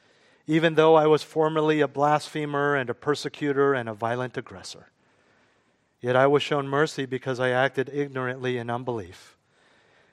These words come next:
And the grace of our Lord was more than abundant with the faith and love which are found in Christ Jesus.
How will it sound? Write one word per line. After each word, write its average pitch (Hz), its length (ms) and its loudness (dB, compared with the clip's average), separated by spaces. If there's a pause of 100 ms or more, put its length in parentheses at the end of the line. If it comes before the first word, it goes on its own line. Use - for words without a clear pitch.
And 123 160 -8
the 123 60 -4
grace 139 420 2
of 123 80 -6
our 127 120 0
Lord 131 400 2
was 120 200 -6
more 127 240 -2
than 143 180 -4
abundant 101 640 -12 (480)
with 120 140 -8
the 117 100 -4
faith 139 560 0
and 123 200 -6
love 110 480 0 (340)
which 117 200 -6
are 110 80 -4
found 120 720 -2
in 110 160 -12
Christ - 560 -6 (180)
Jesus. 104 720 -8